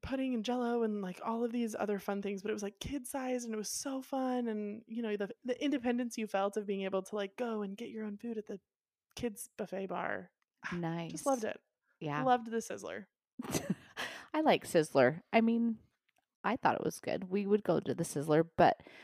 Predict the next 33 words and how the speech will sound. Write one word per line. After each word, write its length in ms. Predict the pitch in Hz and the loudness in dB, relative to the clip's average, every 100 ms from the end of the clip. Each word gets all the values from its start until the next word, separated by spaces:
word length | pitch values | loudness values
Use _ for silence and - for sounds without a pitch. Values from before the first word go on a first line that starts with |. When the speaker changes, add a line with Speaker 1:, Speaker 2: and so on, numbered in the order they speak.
| - - | -6 4
Speaker 2:
we 240 | 208 247 | 6 10
would, 260 | 196 175 - - | 10 8 4 0
as 200 | 170 - | -2 2
far 160 | 190 | 4
as 100 | 175 | 6
buffet, 720 | - 165 190 - 143 139 202 - - - - _ | 6 4 4 2 0 -2 -6 -10 -20 -20 -20 _
we 240 | 165 185 | 4 4
would, 280 | 185 170 165 | 6 6 6
with 220 | 165 160 - | 4 2 2
my 120 | 156 | 0
grandparents, 1040 | 151 160 165 - 143 143 127 - - - - - | 2 0 0 0 0 0 -2 -6 -10 -10 -14 2
go 300 | 151 147 151 - | 4 4 0 -4
to 340 | - 143 131 - | -2 0 0 -4
Ponderosa. 1120 | - 151 175 202 214 165 175 - - - 151 - _ _ _ _ _ - | -6 -4 -2 0 0 0 -2 -6 -8 -8 -10 -18 _ _ _ _ _ -6
And 100 | 165 | -4
I 100 | 175 | -2
don't 220 | 202 - | -4 -6
know 300 | 190 196 190 - | -4 -4 -4 -6
that 140 | 202 190 | -8 -4
they're 280 | 190 202 - | -2 -2 -6
even 260 | 190 196 | -10 -10
around 480 | 202 196 185 185 175 | -12 -8 -8 -8 -10
anymore. 380 | 151 156 143 156 | -12 -10 -8 -8
They 120 | 165 | -8
probably 560 | - - 175 175 180 - | -10 -8 -6 -6 -4 -4
are 120 | 180 | -4
not. 320 | 170 156 147 - - - | -4 -6 -6 -12 -20 -2
But 260 | 185 - - - _ _ _ _ _ _ _ _ _ _ _ | 0 0 -4 -20 _ _ _ _ _ _ _ _ _ _ _
in 160 | 160 151 | -14 -8
good 180 | 175 180 | -4 0
old 160 | 180 | 0
Murray, 300 | 180 180 180 190 | -2 -4 -2 -2
Utah, 580 | 175 160 160 151 151 | -4 -4 -4 -2 -2